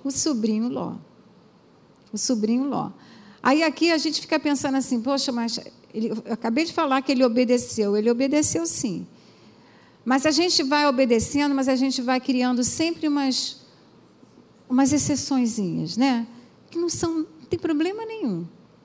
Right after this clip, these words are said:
E Deus, que sabe que a gente é humano, que a gente vai errar, Deus podia ter dito assim, "Não, você não vai levar Ló." Mas Deus permitiu.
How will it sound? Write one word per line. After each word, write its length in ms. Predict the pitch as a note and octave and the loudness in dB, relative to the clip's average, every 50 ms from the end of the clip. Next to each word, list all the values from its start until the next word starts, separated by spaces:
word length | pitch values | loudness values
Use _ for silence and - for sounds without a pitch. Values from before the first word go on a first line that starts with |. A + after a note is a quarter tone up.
| _ _ - _ _ _ - - | _ _ -20 _ _ _ -20 -6
E 100 | - B3 | -4 -4
Deus, 560 | A#3+ - A3+ C4 C4 C4+ D4 F4 G4+ - - - | -2 2 4 4 4 4 2 0 -4 -6 -8 -10
que 120 | - - | -8 -6
sabe 320 | - - - B3 B3 A#3+ | -4 0 0 0 0 0
que 80 | A#3+ C4 | 0 0
a 40 | A#3+ | 0
gente 300 | A3+ B3 B3 A#3 A#3+ B3+ | 2 2 2 2 2 2
é 40 | A3+ | 4
humano, 460 | G#3+ A3 G#3+ G#3+ A3 A3+ B3 B3+ C4+ | 4 4 4 4 4 4 4 2 2
que 160 | C4 B3+ C4 | 0 -2 -2
a 60 | A3 | -2
gente 420 | G#3 A3 A3 A3 G#3 - A#3 G#3+ - | -2 -2 -2 -2 -2 -2 -2 -2 -6
vai 360 | - F3+ F3 G#3 G3+ A3 B3+ C#4+ | -8 -2 0 2 2 4 4 4
errar, 500 | C#4+ B3 B3 A#3+ A#3+ A#3+ B3+ C4+ C4 - - - - - - - - | 4 2 2 2 2 0 -2 -4 -8 -12 -20 -20 -20 -20 -20 -20 -10
Deus 240 | - G#3 A#3 A#3+ A#3+ | 2 4 4 4 4
podia 220 | A#3+ B3 A3 A#3 | 0 0 0 0
ter 140 | A3+ A#3 A#3 | 2 2 0
dito 220 | G#3+ G3+ A3 A3+ A#3 | 2 0 0 0 -2
assim, 200 | A3 - - A3 | -2 0 2 4
"Não, 640 | A3+ A#3+ B3+ C4 C4+ B3+ B3+ C4 C4+ C4+ C#4 D4 D4 | 4 6 6 8 8 8 8 6 6 4 0 -2 -6
você 180 | - - C4 | -6 -4 -4
não 140 | A#3 A3 G#3+ | -2 0 0
vai 120 | G#3 G#3+ G#3 | 0 0 0
levar 260 | G#3 G#3 G#3 A3+ A#3+ | 0 0 0 0 0
Ló." 340 | C#4 C4 G#3 F3+ D#3+ E3 F3+ F3+ - - - - - - - - _ _ _ | 0 0 0 0 -2 -4 -8 -10 -16 -20 -20 -20 -20 -20 -20 -20 _ _ _
Mas 140 | D4+ D#4+ | 4 6
Deus 200 | C#4 C4+ C4 B3+ | 6 6 4 4
permitiu. 640 | - - C4+ C4 C#4+ D#4+ - - - G#3+ D3+ D3+ D#3+ | 2 0 2 2 2 2 0 0 -2 0 -2 -2 -4